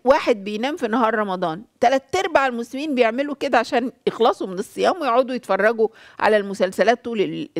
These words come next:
طول الليل، وممكن يروح يصلي له ركعتين تراويح ويرجع. ما حكم الطبيب لذهاب ال-، ل-، حكم الذهاب لطبيب الأسنان؟ دي لازم أقف عندها بقى، لأن رد الشيخ كان قال له: "لا، ما يجراش حاجة، يعني هو إذا كان،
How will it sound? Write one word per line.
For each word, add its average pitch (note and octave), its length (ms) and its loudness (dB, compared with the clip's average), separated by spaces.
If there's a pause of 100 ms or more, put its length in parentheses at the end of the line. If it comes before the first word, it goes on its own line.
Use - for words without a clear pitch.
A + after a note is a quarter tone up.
(140)
طول B3 200 0
الليل، G3+ 420 2
وممكن C#4 420 -2
يروح B3+ 200 -2
يصلي G3+ 320 -2
له G3+ 320 -2
ركعتين G#3+ 460 0
تراويح G#3 400 0
ويرجع. G3+ 340 0 (960)
ما A3 60 0
حكم F4 280 0
الطبيب B3+ 400 -4
لذهاب A#3+ 460 0 (100)
ال-، F3+ 200 0
ل-، D3+ 440 2
حكم C4 320 0
الذهاب G#3+ 360 0
لطبيب G3+ 360 -4
الأسنان؟ - 480 -8
دي A#3 100 0
لازم G#4+ 280 -2
أقف C#4 180 0
عندها E3+ 380 0
بقى، - 220 -8
لأن B3 320 0
رد D#4 280 -4
الشيخ A#3 340 -4
كان - 240 -18
قال G3 240 -2
له: - 80 -4 (360)
"لا، E4 120 0 (120)
ما G#4+ 60 0
يجراش C#4 280 -4
حاجة، D4+ 300 -2
يعني E3 340 -2
هو G3 100 -4
إذا F3 140 -4
كان، G3+ 340 -6